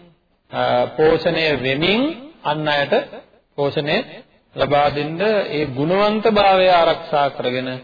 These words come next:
කටයුතු කරන ආකාරය අපි, අපි තේරුම් ගන්න ඕනේ පින්වත්නි. මේ සංඝයා වහන්සේගේ තියෙන එක ගුණයක් මම මතක් කරන්නම්. මේ තිබිය යුතු ගුණයක්.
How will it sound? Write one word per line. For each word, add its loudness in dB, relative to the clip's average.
කටයුතු -2
කරන -2
ආකාරය 0
අපි, -6
අපි -6
තේරුම් 0
ගන්න -2
ඕනේ -4
පින්වත්නි. -8
මේ -2
සංඝයා 2
වහන්සේගේ 0
තියෙන -2
එක -4
ගුණයක් 2
මම -2
මතක් 0
කරන්නම්. -2
මේ -2
තිබිය 2
යුතු 2
ගුණයක්. 0